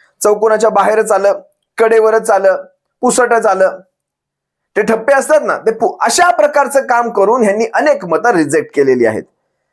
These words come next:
त्यानंतर तीन मशीनमध्ये लाईट दिसत नव्हती. त्यानंतर, अ,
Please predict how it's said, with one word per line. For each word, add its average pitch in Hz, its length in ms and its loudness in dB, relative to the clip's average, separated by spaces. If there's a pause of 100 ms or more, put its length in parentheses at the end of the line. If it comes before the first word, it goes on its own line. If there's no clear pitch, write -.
(380)
त्यानंतर 254 600 2 (760)
तीन 294 140 2
मशीनमध्ये 285 480 2
लाईट 254 240 2
दिसत 262 280 0
नव्हती. 247 400 -2 (1160)
त्यानंतर, 269 440 0
अ, 254 180 4